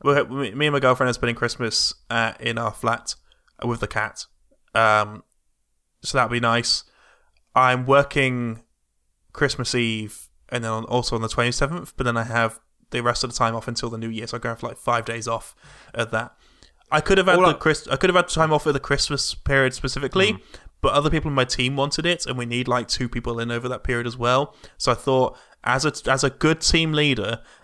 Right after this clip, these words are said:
Speaker 1: as the best team leader, you might
Speaker 2: <laughs>
Speaker 1: say, I'll take the time and work and do the work
Speaker 2: And have, have time
Speaker 1: and
Speaker 2: off in January.
Speaker 1: and let them have the time off, and I'll, I'll, I'll have the time off in January when, well, well, towards the end of December when no one else wanted the time off.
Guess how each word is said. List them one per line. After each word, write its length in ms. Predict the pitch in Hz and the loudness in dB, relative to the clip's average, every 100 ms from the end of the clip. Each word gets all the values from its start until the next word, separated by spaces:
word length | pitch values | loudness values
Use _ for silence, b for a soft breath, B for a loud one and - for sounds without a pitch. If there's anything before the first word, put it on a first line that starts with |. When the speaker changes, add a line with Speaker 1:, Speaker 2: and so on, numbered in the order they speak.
| 135 | 0
Speaker 1:
as 160 | 143 | 0
the 80 | 156 | 0
best 500 | - 180 226 - - | 2 2 4 2 2
team 240 | 156 120 | 2 2
leader, 380 | 110 107 98 113 - | 0 -4 -6 -8 -6
you 100 | 131 | -2
might 240 | 131 120 117 | 0 0 0
Speaker 2:
<laughs> 0 | |
Speaker 1:
say, 340 | 113 117 117 B B B B _ | -2 -2 -4 B B B B _
I'll 300 | 143 139 151 | 4 6 6
take 360 | 156 - 131 - | 4 2 2 0
the 80 | 110 | -6
time 380 | - 127 113 113 | 0 2 2 0
and 160 | 117 | -2
work 280 | 120 120 117 | 2 2 0
and 100 | 123 | -2
do 140 | 139 | 0
the 100 | 123 | 2
work 500 | 113 123 113 113 - - - | 2 2 2 -2 -10 -20 -10
Speaker 2:
And 240 | 214 220 | -8 -2
have, 200 | 220 247 | -2 0
have 180 | - 214 | 2 2
time 140 | - 208 | 4 4
Speaker 1:
and 80 | 185 | 4
Speaker 2:
off 140 | 160 | 2
in 100 | 170 | 0
January. 480 | 170 165 110 95 - | 0 0 2 0 0
Speaker 1:
and 100 | 147 | 2
let 160 | 147 123 | 2 4
them 140 | 131 | 2
have 100 | 120 | 2
the 60 | 117 | -2
time 240 | - 117 110 | -2 -2 -2
off, 80 | |
and 100 | 120 | -2
I'll, 140 | 117 123 120 | 0 0 0
I'll, 260 | 120 123 123 | 2 2 0
I'll 120 | 120 | 0
have 100 | 127 | -2
the 80 | 120 | -2
time 160 | 127 | -2
off 80 | 117 | -2
in 80 | 120 | -2
January 260 | 117 113 110 | -2 -2 -4
when, 200 | 113 117 - | -6 -8 -6
well, 160 | 123 123 | -4 -2
well, 200 | 127 127 | -4 -6
towards 340 | - 143 131 127 | -4 0 0 2
the 80 | 120 | -2
end 140 | 120 | -2
of 80 | 117 | -6
December 340 | - 120 117 | -4 -4 -4
when 140 | 117 113 | -4 -2
no 80 | 113 | 0
one 80 | |
else 160 | 120 113 | 0 0
wanted 200 | 117 - | -6 -8
the 60 | 120 | -8
time 280 | 117 110 | -6 -6
off. 200 | 117 - | -10 -12